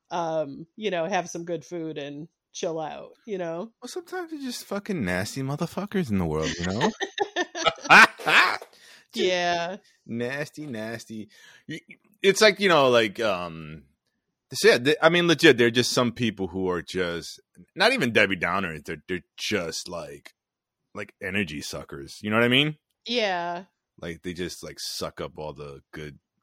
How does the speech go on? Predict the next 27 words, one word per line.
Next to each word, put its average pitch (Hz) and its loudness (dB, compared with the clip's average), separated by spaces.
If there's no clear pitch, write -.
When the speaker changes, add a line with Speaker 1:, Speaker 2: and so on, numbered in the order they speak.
Speaker 2:
energy 78 -14
and 73 -16
then 78 -14
replace 76 -14
it 73 -10
with 69 -20
negative 71 -16
energy. 69 -20
Speaker 1:
<laughs> - -14
Speaker 2:
I - -6
don't 65 -18
know. 65 -20
Speaker 1:
Yeah. 185 -4
Yeah, 277 2
I 254 -2
mean, 320 -2
it's, - -10
I 269 -6
think 330 -6
the, 320 -4
the 254 -4
contentment 233 -6
thing 208 -6
is, 185 -6
um, 170 -6
I 269 0
don't, 415 0